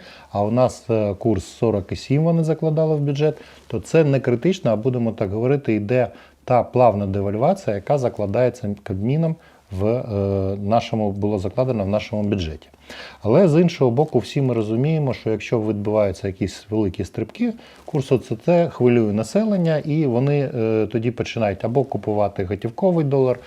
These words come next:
або купувати долар на картки, або, е, все ж таки весь бізнес, е, закладає вже максимально найбільший курс в свої, е, розрахунки по,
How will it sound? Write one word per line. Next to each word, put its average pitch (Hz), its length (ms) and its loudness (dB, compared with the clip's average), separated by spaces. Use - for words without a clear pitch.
або 110 220 -4
купувати 104 560 -2
долар 95 300 0
на 110 140 0
картки, 165 540 0
або, 139 460 2
е, 117 280 4
все 127 280 0
ж - 100 -10
таки 107 240 0
весь 101 440 0
бізнес, 104 640 -2
е, 101 140 0
закладає 107 600 0
вже 92 340 -2
максимально 107 680 0
найбільший 107 680 -2
курс 98 400 -4
в - 60 -20
свої, 104 480 0
е, 101 420 2
розрахунки 101 800 -2
по, 104 300 0